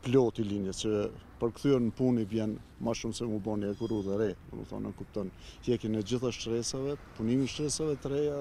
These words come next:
dhe superstrukturës së re. Aktualisht, e, janë mbi,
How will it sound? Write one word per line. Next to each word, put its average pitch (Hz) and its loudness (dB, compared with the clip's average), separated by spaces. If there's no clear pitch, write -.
dhe 113 -2
superstrukturës 120 -2
së 113 -2
re. 101 0
Aktualisht, 147 2
e, 131 6
janë 117 6
mbi, 127 6